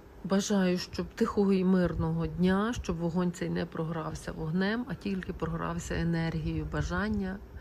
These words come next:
с-, результату, сили, силою переламати ситуацію. Ну, кому,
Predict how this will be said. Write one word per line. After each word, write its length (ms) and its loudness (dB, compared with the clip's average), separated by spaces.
с-, 380 -6
результату, 800 -4
сили, 560 -2
силою 640 0
переламати 720 6
ситуацію. 960 -8
Ну, 220 0
кому, 180 0